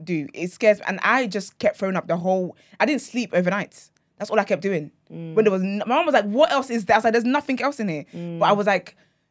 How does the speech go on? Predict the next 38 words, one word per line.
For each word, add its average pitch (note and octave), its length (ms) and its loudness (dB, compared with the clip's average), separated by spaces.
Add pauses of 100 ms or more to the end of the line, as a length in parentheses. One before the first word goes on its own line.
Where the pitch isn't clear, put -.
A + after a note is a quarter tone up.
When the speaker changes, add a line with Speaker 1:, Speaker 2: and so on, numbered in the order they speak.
(120)
Speaker 1:
just B3+ 160 -8
throwing B3 160 6
up, G#3 100 -2
like, - 300 -4 (120)
not D4+ 240 -4
air, G#3+ 240 6
but, F3+ 200 0
like, - 380 -2 (360)
the - 240 0
acids. A3 340 -4
It G#3+ 180 -2
was A#3+ 140 0
just C4+ 120 -10
horrible. G#3 460 -4 (200)
Speaker 2:
Mm. D#3+ 180 -12
Speaker 1:
So D3+ 120 0
I G#3 120 6
don't D#4 140 4
even A#3+ 320 -2
want, G3 460 -6
I G#3+ 80 2
don't, A3 280 -2
I F#3+ 100 -2
can't A#3+ 360 -4
take A3+ 160 -4
that E3+ 140 -2
risk. F3 300 -6
I G3 60 6
don't C4+ 120 4
even A#3+ 100 0
wanna G#3+ 140 2
have F#3 140 -2
a, E3 120 0 (220)
I - 40 -2
don't C#4 120 2
wanna G3 160 -2
smell G3 320 -2
it. - 120 -8